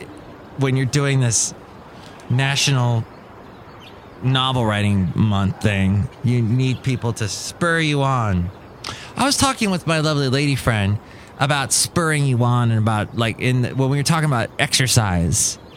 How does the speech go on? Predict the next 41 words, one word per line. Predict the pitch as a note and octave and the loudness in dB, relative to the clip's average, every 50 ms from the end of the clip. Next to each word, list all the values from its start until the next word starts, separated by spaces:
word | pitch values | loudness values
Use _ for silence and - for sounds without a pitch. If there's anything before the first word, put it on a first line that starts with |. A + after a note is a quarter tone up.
| - - - - - - - - - - | -20 -20 -20 -20 -20 -20 -20 -10 -4 -2
and | C3+ C#3+ C3+ | 0 2 2
how | C3+ D#3 D#3 D3+ D3 C#3+ C#3+ C#3 C3 - - - | 2 2 2 2 2 2 2 0 0 -2 -4 -2
if | - D3 C3+ | -2 0 2
you | C3 C#3+ | 2 2
use | D3 D3 D3 C3 | 2 2 2 0
the | - - | 0 0
buddy | B2+ G#2 - F3 F3 F3+ F3 D3+ | -2 0 2 0 2 2 2 2
system | B2 - C3+ B2 - - - A2 G2 F2+ F#2 F#2 E2+ - - - - | 2 2 2 2 2 2 2 2 4 4 2 2 0 -2 -6 -8 -2
where | - B2 B2 A#2 A#2 - - | 0 0 2 2 0 0 0
each, | D3+ D3 C3 - - - - - - - C3+ C3 - - - - - - - - - - - - | 0 0 0 0 0 0 -2 -4 -4 -2 -2 -2 -4 -4 -12 -20 -20 -20 -20 -20 -20 -20 -8 -2
you | E3+ C#3+ | 0 0
know, | C3+ B2+ | 2 2
you | B2+ C3 C#3+ C#3+ C#3 | 2 2 0 0 0
and | C3+ B2+ A#2+ A2+ | 0 0 2 2
the | G#2+ | 2
other | G2+ B2+ C3+ C3 C3 | 2 2 2 0 0
person | A2+ - C3 A#2 A2+ - - A#2 A2+ | 0 0 0 2 2 2 2 2 2
are | G#2+ G#2+ | 2 0
cheering | - - - C#3+ C3 C3 B2 B2 | 0 0 2 2 2 4 2 2
each | A#2 - B2+ | 2 2 2
other | A#2 G#2 A2+ A2+ | 2 2 2 2
on, | B2 B2+ B2 A#2+ A#2+ C#3+ | 2 2 2 2 2 2
"You | E3+ | 0
can | E3 - D#3+ D3 | 0 0 0 2
do | B2 D#3 D#3 | 2 2 2
it, | D3 C#3 | 2 0
you | A2 C#3+ D3 | 0 0 2
can | - C#3+ C#3 | 2 2 2
do | C3 D3 D3 | 2 2 2
it." | C#3 G#2+ - - - - - - - - - - - - - - - - - - - - - - - D3+ | 2 0 -2 -4 -8 -18 -20 -20 -20 -20 -20 -20 -20 -18 -16 -16 -16 -16 -16 -18 -18 -20 -16 -6 0 0
And | D#3 D#3 | 2 2
she | - - A3 A#3+ | 2 2 2 2
and | A#3 G#3 | 2 2
I | F#3+ F#3 F3+ F3 | 2 2 2 2
were | E3 D#3 | 2 2
talking | - E3+ D#3+ D#3+ E3 - E3+ D3+ C#3 | 2 2 2 2 2 0 0 2 2
and | C3 | 2
going, | A#2+ C#3 C3+ C3+ C3+ C#3+ | 2 2 2 2 2 2
"You | D3+ D#3+ | 2 2
know | D#3+ D#3+ | 2 0
what? | D#3+ F3 F#3 A3 - | 0 0 0 0 -2